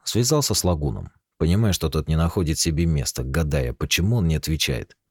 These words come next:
"Лагун, я вернулся и готов к общению". "Откуда вернулся? Ты же никуда и не улетал, все время находился в рубке". "Верно, в рубке находилась материальная составляющая,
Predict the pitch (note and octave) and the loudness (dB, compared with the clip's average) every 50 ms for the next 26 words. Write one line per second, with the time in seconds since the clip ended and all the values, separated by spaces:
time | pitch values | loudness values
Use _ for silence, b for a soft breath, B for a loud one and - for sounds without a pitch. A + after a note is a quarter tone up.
0 | _ _ _ _ _ _ _ _ _ - A2+ A#2+ C3 C3+ C#3+ C#3+ B2+ B2 B2+ B2 | _ _ _ _ _ _ _ _ _ 0 2 2 2 2 2 4 4 4 4 2
1 | A#2 B2 A#2+ B2+ B2 G#2+ F2+ - G2 G2+ G2 A2+ G#2 - G2 - - G#2 - - | 2 2 2 2 2 2 2 0 0 2 2 0 0 0 -2 -2 -2 -2 0 0
2 | E2+ E2 D2 C2 A#1+ - - - _ _ _ _ _ _ _ _ _ _ _ _ | 0 0 0 -2 -4 -8 -14 -20 _ _ _ _ _ _ _ _ _ _ _ _
3 | _ _ - F2 - - - D3 C3+ A2+ F2+ F2 F#2 E2+ F#2+ G2+ F2 - - - | _ _ -2 -2 -2 0 -2 -2 0 0 0 0 -2 -2 -2 -2 -4 -4 -6 -8
4 | - - _ _ _ _ _ _ _ - G3 F3 E3+ F#3 F3+ F3 E3+ F3+ E3+ E3 | -10 -14 _ _ _ _ _ _ _ -2 0 0 2 2 0 0 -2 -2 0 2
5 | D#3+ C#3+ C#3 C3+ C3+ C3+ C3 C#3 C#3 - - F#2 - C3 - - A2+ A#2 B2+ C#3 | 2 2 2 2 0 0 0 0 0 0 0 -2 0 -2 -2 -2 -2 0 0 0
6 | C3 B2 A#2+ A#2 - - A#2+ A2+ A#2+ A2 - - A#2 A2 G#2 G2 - - - - | -2 -2 -4 -2 -2 -2 -2 0 -2 -2 -2 -2 -2 -2 -2 -4 -4 -6 -10 -12
7 | - - _ _ _ _ _ _ _ _ B B B B B B B B B B | -12 -14 _ _ _ _ _ _ _ _ B B B B B B B B B B
8 | B B - B2 C#3+ D#3+ A#2+ F2 D#2+ B1+ G1+ - - - - F2 G#2+ C#3 D3 C#3 | B B -2 0 2 2 2 2 0 -2 -4 -6 -10 -6 -2 0 0 0 0 0
9 | - B2+ A#2+ A#2 G#2+ - - G#2 G#2+ B2 A2 G#2 F#2+ - - F#2+ G2+ G2 - G#2+ | -2 0 0 0 0 0 0 0 0 2 2 2 2 0 0 0 0 0 0 0
10 | G2 G#2+ F#2+ F#2+ F#2+ F2+ - F#2 F2 - G2 F#2+ F2+ E2+ D2 C#2 - - - - | 0 2 2 2 2 2 0 0 0 0 0 0 2 0 0 0 -2 -4 -6 -8
11 | - | -12